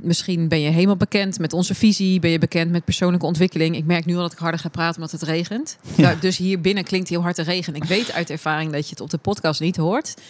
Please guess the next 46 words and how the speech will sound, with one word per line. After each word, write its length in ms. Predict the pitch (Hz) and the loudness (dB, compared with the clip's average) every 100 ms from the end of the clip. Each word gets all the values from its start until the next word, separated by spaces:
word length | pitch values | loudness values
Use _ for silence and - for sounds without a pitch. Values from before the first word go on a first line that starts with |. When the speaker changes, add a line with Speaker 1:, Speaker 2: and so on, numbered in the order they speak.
| - - | -14 -2
Speaker 2:
Je 140 | 110 | 4
hoort 160 | 107 107 | 4 4
ons 180 | 107 104 | 0 2
alleen 160 | 101 | 0
harder 260 | 107 107 - | 2 2 2
praten. 500 | 220 107 107 - 220 | 2 4 4 4 4
Speaker 1:
<laughs> 60 | - | 4
Dat 80 | - | 4
zou 240 | - 220 | 4 2
kunnen, 300 | - 202 320 | 0 2 2
ja. 200 | 165 160 | 2 -2
Speaker 2:
<laughs> 640 | - 311 254 - - - - | -2 -6 -6 -6 -12 -14 -4
Speaker 1:
Ehm, 680 | 208 214 220 226 226 226 - _ - _ _ _ _ _ _ - | 0 2 2 2 0 -6 -8 _ -20 _ _ _ _ _ _ 0
misschien 360 | 208 202 214 196 | 0 2 2 2
ben 120 | 170 | 2
je 120 | 156 | 0
al 200 | 123 160 | 0 0
veel 240 | - 170 156 | 0 0 2
bezig 340 | 156 165 165 | 0 0 -2
met 180 | 143 - | -4 -4
persoonlijke 400 | 151 147 151 131 | -4 -4 -4 -2
ontwikkeling 600 | 143 135 143 131 131 135 | -4 -2 -4 -4 -4 -4
of, 240 | 117 131 - | -4 -6 -6
nou 160 | 143 | -4
ja, 220 | 117 101 - | -4 -6 -4
hè, 200 | 156 185 - - | -2 -2 -6 -8
eh, 460 | 156 147 143 139 - - _ _ - | -4 -2 -2 -4 -8 -18 _ _ -10
wat 240 | 143 156 | -2 -2
dan 140 | 143 139 | 0 0
ook. 320 | 156 247 - - - - - | 2 0 -4 -16 -16 -14 -2
En, 320 | 190 196 185 | 0 0 -2
ehm, 600 | - 180 175 175 180 175 - - - | 0 2 2 0 0 -4 -6 -14 -8
misschien 300 | 185 - 202 | -4 2 2
herken 340 | 185 214 226 | 4 2 2
je 60 | 214 | 2
wel 260 | 196 190 | 2 2
dat 200 | 180 180 | 0 0
je 340 | 180 165 165 - | 0 2 0 -4
veel 300 | - 196 208 | 2 2 4
inzichten 680 | 185 190 156 139 147 135 - | 0 -2 -2 -4 -2 0 0
opgedaan 480 | 160 - 156 143 147 | -2 0 0 0 0
hebt 160 | 147 | -2
in 80 | 156 | -2
de 40 | 156 | -2
afgelopen 420 | 151 - 147 - | -2 0 -2 0
tijd. 420 | 143 123 135 - | -2 0 -2 -6